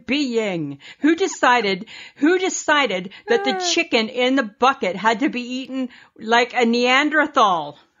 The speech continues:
Speaker 1: Who decided that?
Speaker 2: Somebody who just wants to get at their chicken.
Speaker 1: Just wants that drumstick. Ah, right? That's, that's, that's, that's like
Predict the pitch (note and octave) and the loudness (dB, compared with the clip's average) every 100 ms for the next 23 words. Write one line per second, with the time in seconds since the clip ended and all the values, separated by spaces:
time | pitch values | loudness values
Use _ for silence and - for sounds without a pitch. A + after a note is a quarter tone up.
0 | _ _ _ _ _ _ _ _ _ _ | _ _ _ _ _ _ _ _ _ _
1 | - D4 D#4 - D#4 F4 D#4+ F3+ D#3+ - | -2 -2 -2 -2 -2 0 -2 -6 -8 -10
2 | - - _ _ _ _ - - A3+ A3 | -16 -20 _ _ _ _ -10 -2 0 2
3 | A#3 A#3 A3+ G3 - - G3+ G#3+ - F#3 | 2 2 2 0 -2 0 2 2 0 -2
4 | F#3 F3+ - D#3 G3+ F#3+ F#3 - F3 - | 2 2 0 -2 2 2 2 0 -4 -2
5 | C#3 - D#3 A3 - G#3 C4 C#4+ D4+ A#3 | -4 -6 -14 -12 -8 -2 -2 0 -2 0
6 | A#3+ C#4 D4 D4 C#4+ A3 A#3+ A#3+ A#3 G#3 | 0 2 2 0 -4 0 2 2 4 2
7 | - G#3+ C4+ C#4+ D4 - - - C4+ C4+ | 0 -4 -2 0 0 -2 -12 -2 0 0
8 | - - B3 B3+ - - - - A#3+ - | -4 -6 0 0 -2 -20 -12 -2 0 2
9 | C4 - - | 2 0 -18